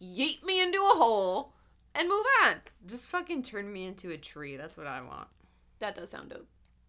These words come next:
Speaker 2: Don't fucking bury me. There's too many cemeteries already.
Speaker 1: Truth. Put me in one of those New Orleans ones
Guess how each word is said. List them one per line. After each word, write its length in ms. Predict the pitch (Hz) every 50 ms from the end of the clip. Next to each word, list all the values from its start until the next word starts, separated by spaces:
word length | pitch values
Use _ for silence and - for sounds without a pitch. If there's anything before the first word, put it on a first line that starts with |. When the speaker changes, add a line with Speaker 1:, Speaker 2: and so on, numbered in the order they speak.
| _ _ _ _ _ _ _ _ _ _ _ _ _ _
Speaker 2:
Don't 220 | - 180 185 185
fucking 320 | - 190 180 180 170 156 143
bury 260 | 147 143 139 139 139
me. 160 | 139 143 139 139
There's 200 | 139 147 147 -
too 160 | - - 165
many 400 | 156 151 143 147 139 139 135 139 _ _ _ _ _ _
cemeteries 720 | - - - - 151 147 139 139 - 143 139 139 139 139 143
already. 400 | 139 143 143 143 139 139 143 139 _ _ _ _ _ _ _
Speaker 1:
Truth. 360 | - - 220 214 214 208 - _ _ _ _ _ _ _ _
Put 160 | - - 226 254
me 80 | 277
in 80 | 285 302
one 80 | 320 320
of 60 | 320
those 140 | 320 330 320
New 160 | 311 294 294
Orleans 380 | 294 311 370 403 381 311 233 214
ones 340 | 214 208 202 202 202 196